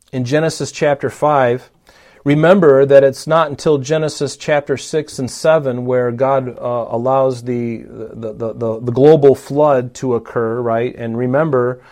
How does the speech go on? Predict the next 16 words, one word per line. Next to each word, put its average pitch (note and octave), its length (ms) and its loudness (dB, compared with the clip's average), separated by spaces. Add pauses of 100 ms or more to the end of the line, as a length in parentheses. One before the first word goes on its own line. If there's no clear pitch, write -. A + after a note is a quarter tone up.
(400)
that B2 180 0
Noah C#3 540 4
and B2 100 -4
his C3+ 300 -2
seven C#3+ 360 2
other C3+ 200 2
family C#3+ 380 -2
members, A#2 360 -6
a A#2+ 60 -8
total D3 340 0
of B2 180 0
eight, C#3+ 340 -4
they D3 140 2
were C#3 200 2
preserved B2+ 840 0 (340)
through D3+ 720 4